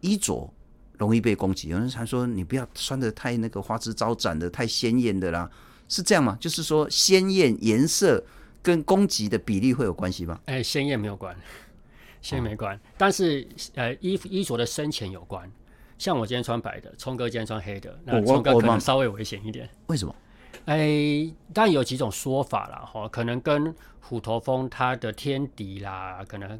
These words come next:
Speaker 2: 熊啦，颜色有关，这个还不确定。但的确在实验的数据上面来讲，吼，原因不确定，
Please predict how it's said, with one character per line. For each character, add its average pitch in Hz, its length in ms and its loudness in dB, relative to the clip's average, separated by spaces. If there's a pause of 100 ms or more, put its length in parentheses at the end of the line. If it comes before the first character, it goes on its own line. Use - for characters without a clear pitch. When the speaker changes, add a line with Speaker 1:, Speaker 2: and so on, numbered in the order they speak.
Speaker 2:
熊 107 400 -6
啦， 101 180 -6
颜 117 300 -6
色 113 80 -6
有 107 40 -6
关， 104 180 -8 (340)
这 226 160 2
个 156 160 2
还 127 160 -4
不 139 80 -6
确 151 220 -2
定。 120 280 -4
但 180 200 4
的 127 160 -4
确 147 180 -2
在 127 340 0 (240)
实 - 260 -6
验 139 320 0
的 101 540 -6
数 - 240 -4
据 131 160 -4
上 117 160 -4
面 110 140 -4
来 92 160 -12
讲， - 280 -16
吼， - 220 -20
原 143 200 2
因 196 100 2
不 135 140 -8
确 127 180 -6
定， 113 180 -10